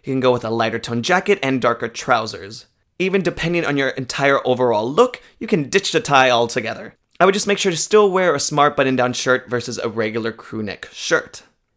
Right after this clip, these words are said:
Pair these suits with a pair of stylish loafers and a complementary color, and you will look on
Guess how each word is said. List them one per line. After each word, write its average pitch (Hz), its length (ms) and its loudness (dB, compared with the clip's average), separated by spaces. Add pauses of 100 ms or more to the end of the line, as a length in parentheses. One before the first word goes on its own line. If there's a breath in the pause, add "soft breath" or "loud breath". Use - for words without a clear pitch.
(260)
Pair 202 200 4
these 208 180 -2
suits 185 240 -4
with 151 100 -6
a 120 40 -6
pair 135 280 -2
of 131 80 0
stylish 104 560 -4
loafers 196 540 2 (260 loud breath)
and 151 120 0
a 147 40 0
complementary 196 560 0
color, 147 400 -2
and 123 300 -6
you 156 160 -4
will 160 240 -4
look 120 420 -4
on 107 320 -6